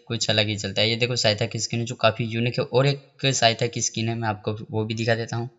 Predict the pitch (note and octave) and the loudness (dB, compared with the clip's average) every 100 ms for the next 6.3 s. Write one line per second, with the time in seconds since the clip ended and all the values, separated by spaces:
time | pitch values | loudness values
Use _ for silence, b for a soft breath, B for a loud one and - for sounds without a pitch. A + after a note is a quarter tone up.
0 | _ _ _ A#2 A2+ G#2+ A#2 - A#2 - | _ _ _ 2 4 4 2 2 0 6
1 | B2+ B2 A#2+ A#2+ A#2+ B2 A#2 - B2+ C#3 | 6 6 2 -2 -2 -2 -2 0 0 0
2 | C#3 G#2+ G#2 - - G2+ A2+ A2 G#2 - | 0 0 0 0 0 0 -2 -4 -4 -4
3 | A2+ A2+ A2+ A2+ G#2 _ G#2 G#2 B2 A2+ | -2 -2 -2 -4 -8 _ 0 0 0 -2
4 | - A2 A2+ A2 A2 - A2 A#2 A#2 A#2 | -2 0 0 0 -6 -4 -2 -2 -2 -4
5 | G#2 - - A#2+ A#2+ G#2 G#2 A#2 B2 A#2 | -4 -4 -2 -2 -2 -4 -2 -2 -2 -6
6 | A2+ A2+ | -8 -10